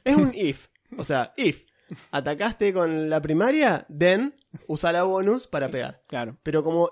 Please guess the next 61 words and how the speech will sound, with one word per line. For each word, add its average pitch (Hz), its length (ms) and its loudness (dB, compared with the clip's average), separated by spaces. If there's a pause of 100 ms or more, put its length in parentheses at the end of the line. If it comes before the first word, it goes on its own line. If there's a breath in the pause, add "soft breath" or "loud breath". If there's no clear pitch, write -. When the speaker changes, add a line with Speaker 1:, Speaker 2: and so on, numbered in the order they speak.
(100)
Speaker 1:
ese 240 260 0
if 247 180 -2
no 208 180 2
lo 262 100 0
chequeás, 180 520 -2
Speaker 2:
No. 180 240 -4
Speaker 1:
porque 156 240 2
no 165 100 4
atacaste 185 380 -4
con 139 100 0
la 131 80 0
primaria, 131 400 0
casteaste 170 380 -4
un 175 60 0
hechizo 156 520 -4
que 170 120 0
incluye 185 580 2
una 190 100 2
acción 180 260 0
de 175 80 2
ataque, 160 460 -4 (560 soft breath)
no 185 140 -4
puedes 190 180 2
usar 139 140 -2
la 123 80 2
bonus 123 200 2
para 120 140 -4
pegar 117 200 -6
con 117 100 -4
la 117 60 -2
Speaker 2:
Ah, - 20 -2
Speaker 1:
otra 113 80 -4
Speaker 2:
si - 40 -2
Speaker 1:
mano. 139 80 2
Speaker 2:
no - 40 2
se 175 120 4
rompe, 160 260 6
porque 117 140 -4
estás 143 180 0
haciendo, 147 580 0 (180)
estás - 220 -4
casteando 156 340 -2
un 165 60 4
hechizo, 165 360 -2
atacando 135 400 -2
de 160 80 0
nuevo 170 260 0
y 139 80 -6
atacando 127 360 -4
con 160 100 0
la 143 60 2
bonus 156 240 4
todo 156 120 2
en 151 80 0
el 151 40 0
mismo 156 180 0
turno. 156 360 4
Speaker 1:
Tampoco 196 340 2
lo 196 140 0
puede 202 140 0
hacer, 202 440 -4